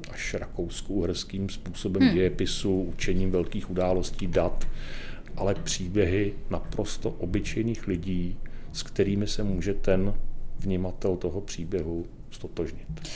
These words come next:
Speaker 2: Na to bych navázala tím, co mě utkvělo třeba z hodin dějepisu, eh, když jsme probírali právě třeba i příběhy,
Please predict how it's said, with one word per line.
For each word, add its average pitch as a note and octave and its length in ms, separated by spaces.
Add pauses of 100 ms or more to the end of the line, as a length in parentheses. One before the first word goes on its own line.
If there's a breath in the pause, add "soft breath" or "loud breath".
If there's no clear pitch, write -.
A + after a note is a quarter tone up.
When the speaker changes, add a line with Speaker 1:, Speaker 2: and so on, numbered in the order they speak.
(280 loud breath)
Speaker 2:
Na G#3 60
to A3+ 120
bych A#3 160
navázala A3 560
tím, G#3+ 200
co A3+ 280 (680 loud breath)
mě G3+ 180
utkvělo G3 440
třeba G3 500
z G3 60
hodin G3 260
dějepisu, F#3 680 (380 loud breath)
eh, F#3 300
když F3+ 200
jsme G3 160
probírali F#3+ 460
právě G3 500
třeba F#3 260
i - 120
příběhy, F#3+ 720